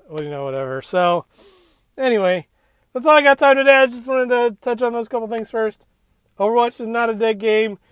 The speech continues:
as long as we, the community, support it.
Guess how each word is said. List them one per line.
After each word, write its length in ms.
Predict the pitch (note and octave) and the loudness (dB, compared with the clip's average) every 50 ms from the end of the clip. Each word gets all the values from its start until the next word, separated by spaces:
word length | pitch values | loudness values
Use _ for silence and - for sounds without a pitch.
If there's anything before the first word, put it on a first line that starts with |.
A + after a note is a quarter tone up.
| _ _ _ _ _ F#3+ | _ _ _ _ _ -10
as 160 | F#3 F3 F3+ | -8 -4 0
long 260 | G#3 G#3+ G#3+ G#3 G#3 | 2 2 2 2 0
as 180 | G#3 G3+ F#3 F#3+ | -4 -4 -6 -6
we, 240 | G3+ G#3+ G#3 G#3+ | -6 -6 -6 -6
the 180 | G3+ F3+ G3 F#3 | -4 -6 -6 -6
community, 580 | - - - F#3+ F#3+ F#3+ F#3+ F#3 F#3 F#3 F#3 F#3 | -8 -12 -14 -12 -10 -10 -10 -10 -10 -10 -12 -12
support 520 | - - - D#3+ - - F#3+ F#3 F3+ F3 | -12 -14 -16 -16 -12 -8 -6 -6 -4 -4
it. 180 | F3 E3+ F3 | -6 -6 -8